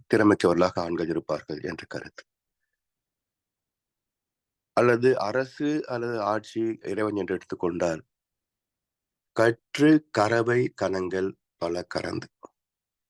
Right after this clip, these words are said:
இறைத்துகள் அந்த சுற்றில் எழுச்சி பெறுவது கரவை என்ற காந்தம். அப்ப இருப்பு, சுழற்சி, காந்தம்.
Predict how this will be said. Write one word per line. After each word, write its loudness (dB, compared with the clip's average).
இறைத்துகள் 4
அந்த 4
சுற்றில் 4
எழுச்சி 0
பெறுவது -4
கரவை 2
என்ற -2
காந்தம். -6
அப்ப 4
இருப்பு, 6
சுழற்சி, 2
காந்தம். -6